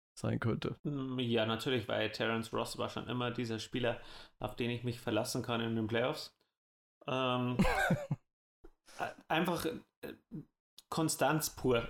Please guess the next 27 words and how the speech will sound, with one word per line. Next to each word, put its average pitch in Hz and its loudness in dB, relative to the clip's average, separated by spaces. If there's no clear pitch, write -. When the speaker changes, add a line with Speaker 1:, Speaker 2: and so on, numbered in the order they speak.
Speaker 2:
Ähm, 123 2
ähm, 120 0
also 139 2
ich 160 2
finde, 190 2
äh, 82 -6
Cam 160 0
Payne 160 2
ist 156 2
unterschätzt. - 0
Der - 0
kann 147 0
tatsächlich 143 0
was - -4
bringen. 175 0
Mm, 147 2
Speaker 1:
Mhm. 113 2
Speaker 2:
ich 180 0
find 160 0
den 139 0
Speaker 1:
Wenn 117 2
er 120 4
halt 123 4
richtig 131 0
fit 170 2
ist, 139 0
ne? 151 2